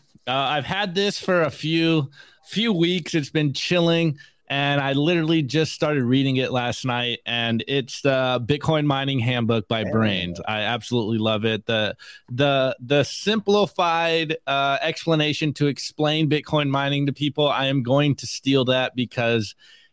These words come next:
Speaker 1: it, it's, it's a way better way than I've been explaining to people. So definitely get that book and read the first three pages so you can explain Bitcoin better to your friends when they ask you, "What is Bitcoin mining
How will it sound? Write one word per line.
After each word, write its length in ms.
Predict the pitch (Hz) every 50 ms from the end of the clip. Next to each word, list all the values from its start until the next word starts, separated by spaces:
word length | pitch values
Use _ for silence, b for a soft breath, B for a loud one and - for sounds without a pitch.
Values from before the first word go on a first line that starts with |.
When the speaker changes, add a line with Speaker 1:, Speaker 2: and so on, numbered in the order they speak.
| b _
Speaker 1:
it, 200 | - 127 127 104 98
it's, 300 | 120 113 - - - -
it's 160 | 131 120 -
a 80 | 127 127
way 180 | 135 143 143
better 300 | 139 127 127 123 123 117
way 220 | 113 113 113 107 101
than 160 | 107 107 107
I've 280 | 107 110 110 104 101 101
been 160 | 113 107 107
explaining 600 | 95 - - - - 113 107 104 101 101 101 95
to 100 | - 90
people. 380 | - 101 98 85 - 92 87 87
So 380 | - - 110 104 98 101 101
definitely 380 | 98 98 - 147 139 - 165 139
get 160 | 151 147 -
that 200 | 151 147 139 120
book 260 | 123 135 135 127 - -
and 240 | - 120 120 117 117
read 320 | 123 151 151 147 151 139
the 60 | 151 -
first 360 | - 143 139 143 - - -
three 220 | 143 143 151 151
pages 440 | 104 104 139 135 131 123 127 131 -
so 100 | - 147
you 160 | 147 156 151
can 120 | - 170 175
explain 420 | 151 - - 196 208 208 214 208
Bitcoin 400 | 180 214 202 - 202 208 202 180
better 240 | 165 190 196 - 196
to 80 | 185
your 140 | 185 180 170 139
friends 320 | - 190 196 196 180 139
when 120 | 147 147
they 80 | 156 151
ask 340 | - 160 170 160 - - -
you, 140 | 143 135 127
"What 240 | 135 156 185 185
is 100 | 196 180
Bitcoin 420 | 165 160 190 175 - 180 185 180 175
mining 440 | 175 175 180 180 175 151 113 98